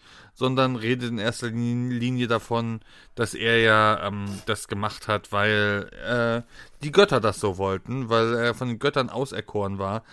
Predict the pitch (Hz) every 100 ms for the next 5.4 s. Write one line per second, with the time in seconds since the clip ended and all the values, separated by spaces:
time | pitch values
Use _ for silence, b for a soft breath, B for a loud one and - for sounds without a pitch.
0 | B B 117 113 113 117 104 107 107 120
1 | 123 107 107 113 110 110 B B B B
2 | - - - 127 151 117 95 - - 117
3 | 120 120 123 113 110 110 104 104 104 101
4 | - - - 107 113 95 - 113 110 -
5 | 107 - 113